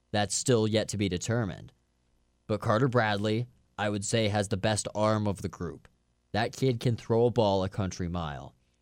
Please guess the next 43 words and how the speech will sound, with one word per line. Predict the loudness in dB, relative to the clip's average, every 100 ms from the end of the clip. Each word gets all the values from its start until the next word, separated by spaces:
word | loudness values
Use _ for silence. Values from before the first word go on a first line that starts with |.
| _
Now, | -2 -2
can | 0 -2
he | -2
drop | -2 -2 0
it | 0
in | 0
on | 0 -4
a |
dime | -2 2 4 2 0
like | 0 -2
he | -2
should | -4 -2 0
every | 0 0 -2
week? | -4 -8 -12 -8
Again, | -4 0 0 0
does | 0
he | 0
have | 0
the | -2
pocket | -2 -2 -2 -4
presence? | -4 -4 -6 -12 _ _ _ -4
We | 0
saw | 2 2
it |
at | 0 -2
some | -2 -2
points | -4 -6 -4
last | -4 -4 -4
year | -2
when | -2 -2
Peters | -2 -2 -4
went | -6 -8
down. | -8 -8 -8 -10 _ _ _ _ _ -2
But | 0
again, | 2 2 2 0
there | 0
was | 0
other | 0 0
times | 0 0 -2 -2
he | -2
was | 0 0
missing | 0 0 -2
people | -2 -4 -2 -2 -4